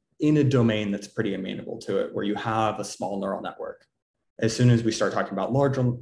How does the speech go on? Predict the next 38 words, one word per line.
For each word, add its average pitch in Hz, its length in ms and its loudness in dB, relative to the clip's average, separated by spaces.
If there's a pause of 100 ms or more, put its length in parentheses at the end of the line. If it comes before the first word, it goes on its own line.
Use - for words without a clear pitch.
(120)
larger 120 300 0
neural 113 260 -2
networks, 98 560 -6
I 101 60 -10
think 107 260 -8
that 95 160 -6
this 101 320 -4
will 98 680 2
end 101 160 0
up - 120 -4
doing 98 240 -6
better, 175 380 0 (560)
but 104 220 0
I 98 80 4
haven't, 98 300 -2 (380)
uh, 107 300 -6 (200)
tried - 240 -4
that - 120 -10
out - 160 -10
just - 200 -12
yet. - 220 -8 (2000)
Then 120 100 4
the 139 80 8
other 185 140 6
thing 170 140 0
that 139 80 0
I 131 60 2
quickly 127 320 -2
wanted 107 300 -2
to - 80 -14
touch - 280 -6
on 98 240 -2
is 95 200 -8
kind 104 200 -6
of 98 80 -6
where 104 720 0
I 98 180 -4
see, 98 720 -6